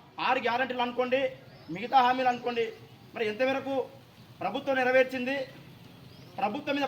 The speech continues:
ప్రజలు వాస్తవంగా సంతృప్తి ఉన్నారా, ఇంకా ఏమైనా అసంతృప్తి ఉన్నారా అనే విషయాలను మనం ఇక్కడ ఉన్న రైతుల దగ్గర తెలుసుకునే ప్రయత్నం చేద్దాం.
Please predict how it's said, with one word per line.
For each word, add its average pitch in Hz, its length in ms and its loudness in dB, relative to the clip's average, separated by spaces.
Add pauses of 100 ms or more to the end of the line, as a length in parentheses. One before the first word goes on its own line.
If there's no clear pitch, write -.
ప్రజలు 262 260 0 (280)
వాస్తవంగా 262 420 0
సంతృప్తి 233 300 -10 (100)
ఉన్నారా, 247 260 4 (640)
ఇంకా 214 200 -2
ఏమైనా 254 240 4 (200)
అసంతృప్తి 247 460 -6
ఉన్నారా 240 220 4 (460)
అనే 214 180 -2
విషయాలను 269 400 4
మనం 254 140 0 (480)
ఇక్కడ 214 160 -8
ఉన్న 247 160 0
రైతుల 240 200 0
దగ్గర 240 180 -2
తెలుసుకునే 233 320 -2
ప్రయత్నం 240 300 0
చేద్దాం. 233 220 -2